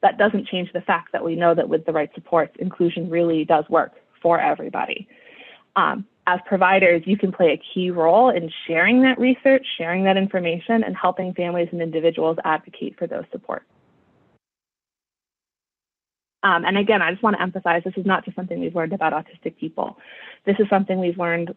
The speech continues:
from people with very, very complex intellectual and behavioral and medical needs. Finally, I know we're coming up on, well, it's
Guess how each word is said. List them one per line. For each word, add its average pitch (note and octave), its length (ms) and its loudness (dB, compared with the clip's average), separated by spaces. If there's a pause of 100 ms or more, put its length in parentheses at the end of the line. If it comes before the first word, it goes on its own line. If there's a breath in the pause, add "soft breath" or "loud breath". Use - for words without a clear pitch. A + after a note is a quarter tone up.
from F#3 140 -2
people F3 300 -2
with D#3 100 2 (320)
very, F#3 640 4 (200)
very G3+ 420 6
complex F3+ 720 -2 (120)
intellectual F3+ 560 -4
and E3 100 -4
behavioral D#3+ 520 -4
and E3 100 -4
medical - 360 -6
needs. C#2 320 -10 (2750)
Finally, C4+ 800 6
I B3+ 160 2
know C4 200 8
we're C4 100 6
coming B3 320 2
up - 400 -2
on, F#3+ 480 4
well, F3 260 4
it's G3+ 160 -2